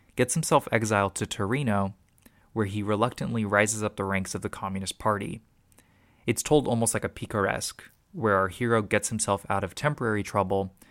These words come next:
but then sinks himself into an even bigger mess, as if Martin Eden were told through a funhouse mirror. It also stars two of Lina Wertmüller's regular stars,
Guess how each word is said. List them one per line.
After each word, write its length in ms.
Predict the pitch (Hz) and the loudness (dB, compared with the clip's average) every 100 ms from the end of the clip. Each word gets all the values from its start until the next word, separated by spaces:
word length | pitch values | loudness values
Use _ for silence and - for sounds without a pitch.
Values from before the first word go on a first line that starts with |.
| - - | -20 -4
but 80 | 107 | 2
then 160 | 107 | 4
sinks 300 | 98 - 113 | 4 4 2
himself 420 | 110 98 98 95 101 | 0 2 2 2 0
into 200 | 95 98 | -2 0
an 60 | |
even 220 | 98 92 | 0 0
bigger 300 | 87 101 98 | 0 0 0
mess, 400 | 98 95 - - - _ _ - - _ _ _ - | -2 -4 -4 -4 -8 _ _ -20 -20 _ _ _ -2
as 160 | 101 | 0
if 140 | 104 - | 0 4
Martin 280 | 110 123 | 2 4
Eden 300 | 110 104 95 | 2 2 2
were 140 | 92 95 | -2 -4
told 260 | - 95 | -4 -6
through 140 | - 95 | -4 -8
a 40 | |
funhouse 540 | 90 107 104 98 92 - | -4 -4 -4 -4 -6 -4
mirror. 380 | 95 101 104 - _ _ _ _ _ _ _ _ _ _ - - _ - | -4 -4 -8 -16 _ _ _ _ _ _ _ _ _ _ -20 -20 _ -10
It 100 | - | -2
also 260 | 131 - 127 | 0 0 -4
stars 360 | - 107 101 | -2 0 0
two 200 | - - | -4 -2
of 100 | 110 | 0
Lina 240 | 101 107 101 | 0 0 0
Wertmüller's 540 | 104 104 101 98 95 | 0 0 -2 -2 -2
regular 320 | 101 92 101 | -4 -2 -4
stars, 500 | 95 - 104 113 113 | -4 -2 -2 -2 -6